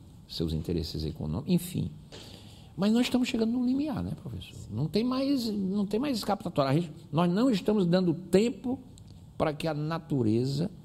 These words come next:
ela própria, conserte os estragos. Ela, ela conserta, mas ela tem que ter um tempo, né?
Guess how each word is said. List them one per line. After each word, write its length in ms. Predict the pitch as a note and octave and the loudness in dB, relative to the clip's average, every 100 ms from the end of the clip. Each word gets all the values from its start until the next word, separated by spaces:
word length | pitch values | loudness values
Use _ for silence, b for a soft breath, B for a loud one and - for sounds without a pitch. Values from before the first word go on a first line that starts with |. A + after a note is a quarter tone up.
| B B B B - | B B B B -4
ela 200 | G#2+ - | -2 -2
própria, 440 | - A2+ - G3+ - - - - | -2 -4 -4 -8 -8 -20 -20 -4
conserte 600 | G#3 G3+ - C#3 D3 F3 | -2 0 0 0 0 0
os 100 | E3 | -2
estragos. 600 | G#3 - - C#3 A2+ A#2+ | -4 -8 -2 -2 -2 -2
Ela, 160 | C#3 - | -2 2
ela 180 | D3+ F3+ | 2 2
conserta, 640 | - G#4+ - G3 C3+ A#2 | -2 -2 -2 0 0 -2
mas 120 | B2 | -4
ela 100 | B2+ | -2
tem 140 | C#3+ | -4
que 80 | B2+ | -4
ter 60 | C#3 | -4
um 100 | G#3+ | -4
tempo, 340 | E4+ C#3 | -4 -8
né? 80 | - | -8